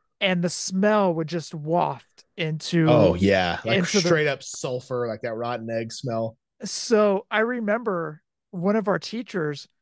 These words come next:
Speaker 1: we all picked it up almost immediately. We were in, we were in, um, hi-, uh, economics class. We were sitting there and all of us just picked it up immediately. We're like, "Oh, man, somebody threw a stink bomb."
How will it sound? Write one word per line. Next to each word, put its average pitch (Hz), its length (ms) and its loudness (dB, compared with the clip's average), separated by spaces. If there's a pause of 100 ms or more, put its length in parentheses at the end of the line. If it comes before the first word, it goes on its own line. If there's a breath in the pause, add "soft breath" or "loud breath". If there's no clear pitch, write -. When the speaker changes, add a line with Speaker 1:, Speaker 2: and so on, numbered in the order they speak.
(460)
Speaker 1:
we 208 260 2 (140)
all 269 220 6
picked 220 300 -2
it 202 80 0
up 180 180 0
almost 233 280 0
immediately. 160 640 -4
We 160 100 -4
were 202 260 2
in, 202 60 -8
we 190 160 2
were 196 100 4
in, 208 280 -2
um, 175 340 -2
hi-, 170 140 -8 (360)
uh, 185 280 0
economics 196 560 -2
class. - 440 -12 (640 soft breath)
We 170 80 0
were 156 60 2
sitting 262 320 2
there 240 180 4
and 208 220 -4 (120)
all 196 180 4
of 190 80 2
us 180 140 -2
just 175 140 -12
picked 185 200 -6
it 156 80 -8
up 151 120 -6
immediately. 156 320 -4
We're 147 100 -4
like, 143 160 -12
"Oh, 170 320 0
man, 147 420 -8
somebody 175 240 0
threw 160 160 -4
a 143 60 -10
stink - 360 -8
bomb." 143 300 -2